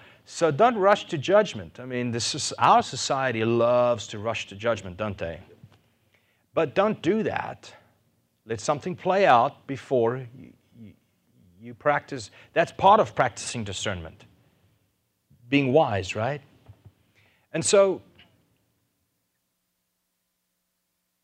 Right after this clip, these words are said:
the word discern in the New Testament is to distinguish, to separate out by diligent search,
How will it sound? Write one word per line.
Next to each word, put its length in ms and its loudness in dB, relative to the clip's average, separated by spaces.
the 60 2
word 220 10
discern 540 2
in 80 -2
the 80 -2
New 100 0
Testament 400 -4
is 80 -16
to 100 -12
distinguish, 720 -6
to 80 -10
separate 440 -6
out 240 -6
by 100 -6
diligent 460 -6
search, 500 -6